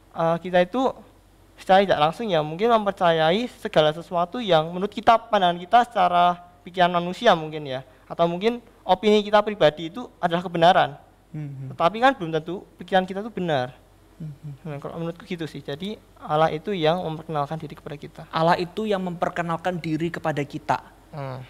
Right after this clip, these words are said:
Speaker 2: Berarti dengan kata lain, bukan kita yang berusaha menciptakan Allah sesuai pemikiran kita.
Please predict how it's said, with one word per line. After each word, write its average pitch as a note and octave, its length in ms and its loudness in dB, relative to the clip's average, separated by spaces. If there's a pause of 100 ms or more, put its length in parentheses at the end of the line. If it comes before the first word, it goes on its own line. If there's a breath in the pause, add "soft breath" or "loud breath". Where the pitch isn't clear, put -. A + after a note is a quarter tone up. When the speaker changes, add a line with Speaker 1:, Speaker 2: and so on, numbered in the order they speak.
Speaker 2:
Berarti E3 480 -2
dengan D#3+ 300 -2
kata D#3+ 240 -2
lain, F3 480 -2 (380)
bukan C#4 520 0 (280)
kita C#4 460 -2
yang A#3 380 -4 (380)
berusaha F#3 600 -2
menciptakan G#3+ 680 -2
Allah G#3 260 2
sesuai A3+ 340 -6
pemikiran A3 460 -4
kita. G#3 320 -8